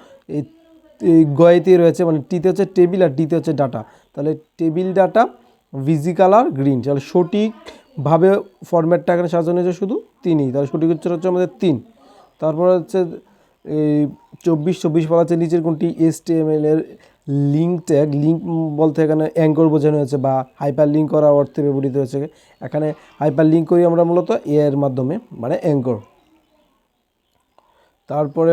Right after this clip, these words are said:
হচ্ছে পঁচিশ, পঁচিশে বলা আছে যে রিলেশনাল ডাটাবেজ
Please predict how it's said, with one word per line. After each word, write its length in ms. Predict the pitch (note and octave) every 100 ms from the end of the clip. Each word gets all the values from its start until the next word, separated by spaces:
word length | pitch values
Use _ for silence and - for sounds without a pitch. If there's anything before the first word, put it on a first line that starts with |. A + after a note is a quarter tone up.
| E3+
হচ্ছে 300 | D#3+ - F3 E3+ E3+ E3+ _ _ _ _ _
পঁচিশ, 360 | D#3+ D3+ E3+ E3+ -
পঁচিশে 300 | D#3+ D3 D#3
বলা 120 | D#3+ D#3+
আছে 140 | D#3 D#3+
যে 100 | E3 E3 G3 - C3+
রিলেশনাল 580 | C#3 D#3+ D3+ F3 E3 E3 E3+
ডাটাবেজ 460 | D3+ D3+ D#3 D#3 D3